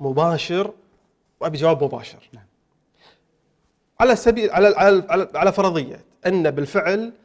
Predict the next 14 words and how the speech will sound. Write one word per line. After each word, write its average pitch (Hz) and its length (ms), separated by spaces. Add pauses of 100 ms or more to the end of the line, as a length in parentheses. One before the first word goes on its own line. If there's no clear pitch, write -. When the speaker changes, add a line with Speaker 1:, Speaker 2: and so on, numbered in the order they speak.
(320)
Speaker 1:
ال-، 139 260
ال-، 131 220
ال-، 131 100 (120)
هناك 170 400 (240)
انزعاج 143 640
من 135 100
قبل 139 280
الحكومة، 143 920 (360)
آه، 139 240
انزعاج 139 520
من 143 140
قبل 143 240
السلطة 147 460
من 151 240